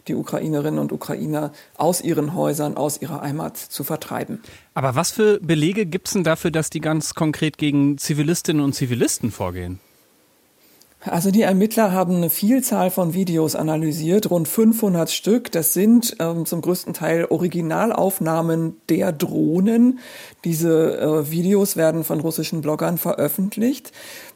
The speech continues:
Speaker 1: Die Ermittler haben mehr als die Hälfte dieser rund fünfhundert Videos verifiziert, haben den Ort identifiziert. Zu sehen ist da, wie wirklich Jagd auf Zivilisten gemacht wird. Außerdem haben sie mit mehr als zweihundert Bewohnern der Ukraine Interviews gemacht.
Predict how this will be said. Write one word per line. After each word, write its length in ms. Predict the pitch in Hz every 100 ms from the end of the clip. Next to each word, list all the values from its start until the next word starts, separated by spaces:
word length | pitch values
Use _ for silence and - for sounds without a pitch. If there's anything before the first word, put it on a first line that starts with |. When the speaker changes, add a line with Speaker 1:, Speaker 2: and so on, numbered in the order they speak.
| -
Speaker 1:
Die 160 | 165 160
Ermittler 400 | 156 165 - 156
haben 180 | 156 156
mehr 180 | 156
als 160 | - -
die 100 | 160
Hälfte 380 | 156 170 233 220
dieser 240 | 208 180
rund 260 | 165 170 170
fünfhundert 500 | 185 175 165 160 151
Videos 440 | 165 160 156 151
verifiziert, 840 | 147 151 156 - 143 - 202 220
haben 160 | 185 156
den 180 | 147 -
Ort 280 | 170 226 -
identifiziert. 1000 | 208 202 196 190 - 175 - 180 180
Zu 100 | -
sehen 320 | 135 143 175 175
ist 320 | 180 - -
da, 260 | 147 160
wie 200 | 143 151
wirklich 400 | 156 156 165 160 -
Jagd 540 | - 147 165 - -
auf 180 | 147 147
Zivilisten 640 | - 147 151 143 - 165
gemacht 480 | 143 135 143 - -
wird. 180 | 202 - - - - -
Außerdem 440 | 165 165 175 165
haben 120 | 165
sie 120 | 160 160
mit 180 | 156
mehr 260 | 147 156 -
als 300 | 143 143 -
zweihundert 680 | - 151 160 170 180 160 160
Bewohnern 560 | 151 156 156 165 151 151
der 200 | 156 -
Ukraine 640 | 143 - 151 156 160 143
Interviews 600 | 147 175 233 208 208 -
gemacht. 400 | 190 165 160 -